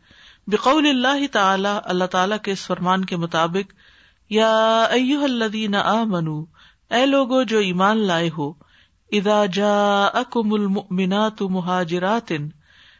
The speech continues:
جب آ جائیں تمہارے پاس مومن عورتیں ہجرت کر کے، فامتحنوہن، تو ان کا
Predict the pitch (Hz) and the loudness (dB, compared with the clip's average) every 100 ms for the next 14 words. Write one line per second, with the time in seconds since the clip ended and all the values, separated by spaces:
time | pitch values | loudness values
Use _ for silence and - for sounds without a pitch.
0 | _ 180 214 196 - 196 226 233 247 247 | _ -6 -2 -2 -2 0 0 0 -4 -4
1 | 214 185 185 196 190 185 180 185 - - | -6 -4 -2 -4 -4 -2 -2 -4 -10 -8
2 | 180 190 196 190 170 165 - 185 175 170 | -4 0 0 -2 -2 -4 -6 -6 -6 -4
3 | 190 233 - 156 147 151 160 _ _ - | -4 -4 -6 -8 -8 -12 -14 _ _ -20
4 | - _ _ - 294 294 254 202 202 185 | -20 _ _ -4 -2 0 -2 -4 -2 -2
5 | 180 170 190 202 202 214 226 _ _ _ | 0 0 0 0 -2 -4 -6 _ _ _
6 | _ - 202 - 190 175 190 | _ -4 -2 0 -2 -2 -4